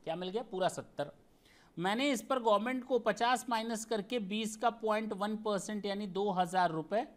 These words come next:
गवर्नमेंट के अकाउंट में डिपॉजिट कर दिया। लेकिन हुआ ये कि सत्तर तो मुझे पूरा मिल गया था, पैसा सेल हुआ, पैसा पूरा मिला, लेकिन बाद में सामने वाले ने कंप्लेन की और मुझे बीस लाख रुपए का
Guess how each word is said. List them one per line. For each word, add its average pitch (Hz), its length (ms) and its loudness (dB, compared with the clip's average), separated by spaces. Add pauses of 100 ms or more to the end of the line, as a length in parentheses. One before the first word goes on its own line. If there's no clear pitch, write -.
(380)
गवर्नमेंट 165 380 0
के 185 80 -2
अकाउंट 156 320 0
में 196 100 -4
डिपॉजिट 110 480 -4
कर 107 180 -6
दिया। 98 320 -12 (1200)
लेकिन 214 280 4
हुआ 220 360 4
ये 214 720 4
कि 254 160 -2
सत्तर 277 520 0
तो 285 180 0
मुझे 277 200 -2
पूरा 285 360 2
मिल 269 140 0
गया 262 160 0
था, 262 80 0
पैसा 247 340 -2
सेल 240 300 0
हुआ, 240 180 0
पैसा 226 300 -2
पूरा 226 240 -4
मिला, 233 200 -2
लेकिन 220 280 -4
बाद 214 180 2
में 220 100 -8
सामने 214 300 -2
वाले 214 140 0
ने 214 100 -4
कंप्लेन 202 460 -4
की 214 120 -4
और 214 120 4
मुझे 214 180 2
बीस 208 440 -4
लाख 196 360 2
रुपए 208 240 0
का 185 400 4